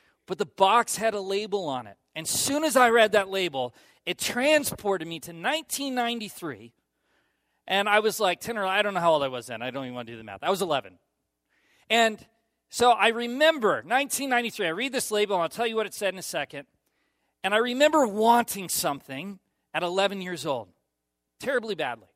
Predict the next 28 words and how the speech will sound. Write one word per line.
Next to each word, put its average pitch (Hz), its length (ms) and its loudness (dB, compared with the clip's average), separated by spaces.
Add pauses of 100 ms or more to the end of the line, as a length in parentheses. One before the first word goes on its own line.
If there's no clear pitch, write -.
I 165 80 0
mean, 185 120 -8
just, - 240 -8 (140)
I, 185 220 2
I 170 80 -2
wanted 202 480 0
this 190 200 -4
thing. 151 220 -6 (380)
And 202 260 -2 (340)
I 196 140 4
watched 240 500 2
the 233 80 -6
movie 220 280 -4
Sandlot. 180 960 -4 (680)
And 208 140 -8
who's 233 200 -4
seen 247 220 -4
the 220 80 -4
movie 208 200 -4
Sandlot? 160 540 -6 (380)
And 208 100 -4
there's 269 160 0
a 233 60 -4
particular, 262 1300 -2 (760)
uh, - 240 -14
type 240 280 -4
of 214 160 -6
merchandise 202 1160 2